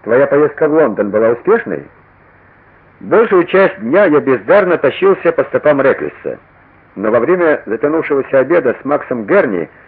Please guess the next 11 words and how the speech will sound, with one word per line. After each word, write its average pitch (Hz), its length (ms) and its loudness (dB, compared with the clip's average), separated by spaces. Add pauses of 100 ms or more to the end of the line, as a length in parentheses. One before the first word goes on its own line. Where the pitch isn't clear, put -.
(520)
в - 80 -20
клубе 139 260 -2
мертвецов 127 560 0 (120)
узнал 156 400 0
кое-что 170 500 0
новенькое. 76 580 -4 (720)
Оказывается, 165 840 2
Сеттон 151 400 0 (100)
намеревался 139 540 0
почти 139 340 -4
весь 143 220 0